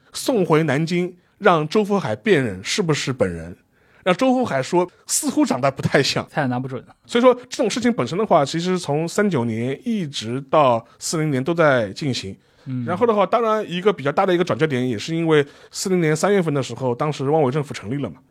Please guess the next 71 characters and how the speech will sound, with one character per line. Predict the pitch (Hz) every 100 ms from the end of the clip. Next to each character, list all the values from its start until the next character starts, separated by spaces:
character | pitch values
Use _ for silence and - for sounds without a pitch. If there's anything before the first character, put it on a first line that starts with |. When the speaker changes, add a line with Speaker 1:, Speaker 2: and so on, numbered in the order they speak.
| _ -
Speaker 1:
然 | 147 156
后 |
的 | 180
话， | 170 156
实 | -
际 | 180
上 | 180
面 | 160
也 | 127
直 | 143
接 | 160
导 | 165 139 98
致 | 95 185
了， | 160
就 | 131 143
是 |
说 | 123 131
整 | 135 113
个 |
谈 | 117 117
判 | 143
的 | 135
话， | 131 123 - -
少 | - 110
了 | 113
一 | 143
个 | 156 160 147 -
很 | - 123
重 | 165
要 | 151
的 | 131
一 | 123 123
个 | 139 127 123 _ _ -
谈 | -
判 | 160
的 | 151
一 |
个， | 147
一 | 143
个 | 143
政 | 170
治 | 139
基 | 135
础。 | 160 - - _ -
Speaker 2:
对 | 117
的。 | 104 - _ _ -
而 | 151
且 | - 113
在 | 110 175 160
那 | 190 220
个 | 135
时 | 123 -
间 | 127 151
点 | 160 117 92
上， | - 135
其 | 113 131
实 | 131 123 123
整 | 123 110 101
个 | 160
的 | 147 110
对 | 104 139
于 | 120
中 | 135
国 | 139
抗 | 131 151
战 | 139 135
的 | 123
内 | 147
政 | 135 135
外 | 135
交 | 120 135